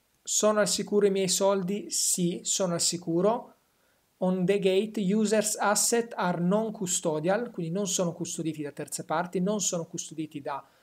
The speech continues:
The Gate, da nessuno, perché è un dex basato su smart contract,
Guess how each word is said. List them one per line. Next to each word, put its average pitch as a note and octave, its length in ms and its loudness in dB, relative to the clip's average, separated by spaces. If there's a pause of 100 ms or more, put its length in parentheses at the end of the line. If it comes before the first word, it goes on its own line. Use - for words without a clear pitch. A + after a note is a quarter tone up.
(140)
The D3+ 140 -4
Gate, F3+ 540 0
da D#3 80 -6
nessuno, D#3 640 -6
perché - 400 -6
è E3 180 -6
un D#3 500 -10
dex G#3+ 640 -4
basato D#3+ 460 -6
su - 160 -12
smart D#3+ 400 -6
contract, F#3+ 800 -4